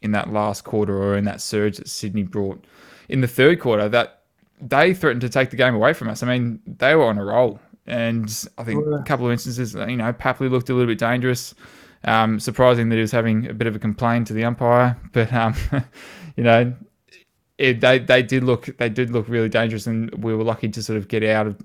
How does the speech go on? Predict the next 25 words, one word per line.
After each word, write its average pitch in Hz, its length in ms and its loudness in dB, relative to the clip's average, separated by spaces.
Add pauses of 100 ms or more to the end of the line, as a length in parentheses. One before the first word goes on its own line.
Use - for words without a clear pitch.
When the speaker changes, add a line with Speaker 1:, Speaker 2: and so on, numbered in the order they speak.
(240)
Speaker 1:
out 110 140 0
of 104 60 -4
jail 110 280 -2
a 107 40 -2
couple 110 220 -6
of 104 60 -8
times 104 260 -4
in 104 60 -6
the 104 80 -4
defensive 104 400 -10
fifty. - 340 -10
So 113 260 0 (500)
credit 151 280 8
to 139 180 4
'em, 202 200 0 (200)
uh, 117 580 0 (160)
and 113 460 -2 (760)
yeah, 131 180 6 (120)
it's 113 200 -4
another 120 220 6
four 113 180 2
points, 170 520 2 (140)
and 113 100 0
then 110 140 6
we 113 340 6